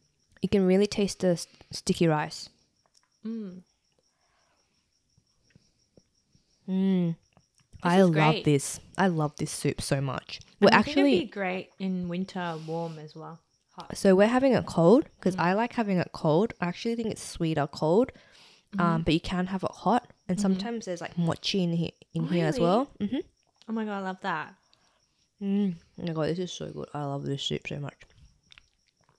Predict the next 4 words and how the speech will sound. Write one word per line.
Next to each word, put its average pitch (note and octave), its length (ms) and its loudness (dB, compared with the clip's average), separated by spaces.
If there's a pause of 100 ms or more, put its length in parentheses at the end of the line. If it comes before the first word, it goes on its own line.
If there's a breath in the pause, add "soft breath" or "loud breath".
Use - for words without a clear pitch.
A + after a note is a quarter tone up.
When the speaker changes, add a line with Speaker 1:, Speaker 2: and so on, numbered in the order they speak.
(360)
Speaker 2:
It's B3 200 -4
very A#3 360 0
comforting. F#3 880 -2 (400 soft breath)
Speaker 1:
Mm. F#3 320 -4